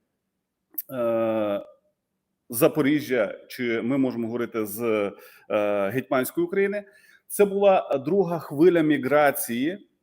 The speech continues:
знову ж таки, козацького, е, українського населення, е, яке мало статусність козаків.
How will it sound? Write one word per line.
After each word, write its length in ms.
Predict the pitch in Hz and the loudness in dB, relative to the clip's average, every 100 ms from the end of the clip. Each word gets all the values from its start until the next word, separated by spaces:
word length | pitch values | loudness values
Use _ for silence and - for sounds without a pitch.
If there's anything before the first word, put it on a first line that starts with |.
| _ | _
знову 260 | - 127 196 | -4 -2 -2
ж 80 | 196 | -4
таки, 180 | 190 175 | -12 -6
козацького, 800 | 170 143 165 165 175 147 156 - | -2 2 2 0 -4 0 0 0
е, 160 | 127 123 | 2 2
українського 500 | 135 - 175 165 156 | 0 0 0 0 -2
населення, 600 | 151 196 208 208 202 - | 0 -2 -2 -2 -4 -4
е, 160 | 127 120 | -2 -2
яке 300 | 117 143 180 | -2 -4 0
мало 400 | 156 156 160 - | 2 2 0 -2
статусність 680 | - 160 160 170 185 175 | 0 0 0 -6 -6 -8
козаків. 500 | - 147 139 143 104 | -8 -6 -6 -4 -6